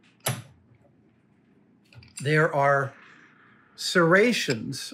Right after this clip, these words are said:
on the jaws. And these serrations here are actually ratcheted back this way.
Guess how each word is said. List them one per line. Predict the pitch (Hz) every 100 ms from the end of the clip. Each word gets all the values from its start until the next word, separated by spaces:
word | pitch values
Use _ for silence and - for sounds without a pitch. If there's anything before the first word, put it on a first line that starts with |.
| -
on | 143 151
the | 135
jaws. | 117 160 165 120 - - - _ _ _ _
And | 151 151 131
these | 147 190 233 170 - 165
serrations | - 190 196 180 - 170 131
here | - - 226 214 127 120 131 _ _ _ _ _
are | 151 160
actually | 165 156 180 165
ratcheted | 139 170 202 - 214 190 143 -
back | 180 190 -
this | 139 107 -
way. | - 92 87